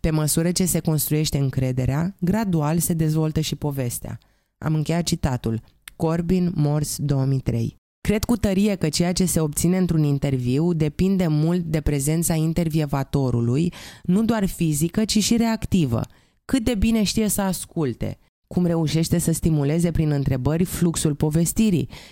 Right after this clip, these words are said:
cât de agreabil este ca partener de dialog și dacă izbutește să creeze un cadru de încredere reciprocă.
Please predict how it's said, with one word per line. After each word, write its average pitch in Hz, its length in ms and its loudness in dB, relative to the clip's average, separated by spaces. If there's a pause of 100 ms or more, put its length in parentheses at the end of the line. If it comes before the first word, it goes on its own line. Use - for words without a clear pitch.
(100)
cât 196 160 2
de 190 180 0
agreabil 175 800 2
este 147 200 0
ca 147 140 -2
partener 143 560 0
de 165 140 0
dialog 139 520 0 (160)
și - 140 0
dacă 180 280 0
izbutește 190 680 0
să 175 140 -2
creeze 175 380 0
un 147 180 0
cadru 180 380 0
de 165 100 2
încredere 170 500 2
reciprocă. 180 720 0